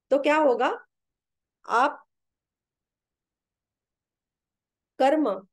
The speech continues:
किसी भी सिचुएशन में, कोई भी प्रसंग में आपके कर्म कैसे करने हैं, अ, कैसे रखने हैं, किस प्रकार से पेश आना है,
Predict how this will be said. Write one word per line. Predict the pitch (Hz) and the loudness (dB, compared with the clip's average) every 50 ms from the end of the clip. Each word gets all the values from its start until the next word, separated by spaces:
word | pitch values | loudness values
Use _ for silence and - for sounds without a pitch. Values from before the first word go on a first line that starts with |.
| _ _ _ _ | _ _ _ _
किसी | 285 277 - 339 | -8 -4 -4 -2
भी | 330 349 | -4 -2
सिचुएशन | 302 311 285 285 220 208 196 208 202 | -4 -6 -8 -6 -6 -6 -6 -6 -8
में, | 208 226 254 247 | -8 -8 -8 -4
कोई | 233 233 262 285 | -4 -4 -4 -4
भी | 285 | -6
प्रसंग | 277 220 196 - 208 190 190 190 185 202 | -6 -6 -6 -8 -8 -10 -8 -8 -8 -6
में | 233 294 392 523 _ _ _ _ _ _ _ _ _ _ _ _ _ _ _ - | -6 -8 -8 -10 _ _ _ _ _ _ _ _ _ _ _ _ _ _ _ -6
आपके | - 233 262 254 - 330 320 | -4 -4 -4 -4 -6 -8 -6
कर्म | - 233 226 208 220 262 285 | -4 -4 -4 -2 -4 -6 -6
कैसे | 277 - 220 214 208 208 285 285 | -4 -4 -4 -4 -2 -2 -4 -4
करने | 269 240 214 220 226 220 | -4 -6 -6 -4 -6 -4
हैं, | 254 226 240 269 - _ _ _ _ _ _ _ _ _ _ _ _ _ _ _ _ _ _ _ _ _ _ _ _ _ _ _ _ _ _ _ | -4 -6 -8 -8 -12 _ _ _ _ _ _ _ _ _ _ _ _ _ _ _ _ _ _ _ _ _ _ _ _ _ _ _ _ _ _ _
अ, | - 214 202 196 190 190 196 | -4 -2 0 0 0 0 -2
कैसे | 196 226 226 226 226 294 269 | 0 -2 -2 0 0 -2 0
रखने | 226 214 196 190 - - 233 247 254 | 0 -2 -4 -6 -8 -8 -6 -4 -4
हैं, | 254 269 240 240 262 285 _ _ _ _ _ _ _ _ _ _ _ _ _ | -4 -6 -8 -10 -12 -14 _ _ _ _ _ _ _ _ _ _ _ _ _
किस | 285 285 285 - | -6 -6 -4 -4
प्रकार | - 226 202 - 202 202 220 233 | -6 -6 -2 -2 -2 -2 -2 -2
से | 226 285 285 | -2 -2 -2
पेश | 285 - 226 220 220 214 220 | 0 2 0 0 0 -2 -4
आना | 202 185 185 180 180 | -6 -6 -6 -6 -6
है, | 180 190 - 262 | -6 -8 -8 -10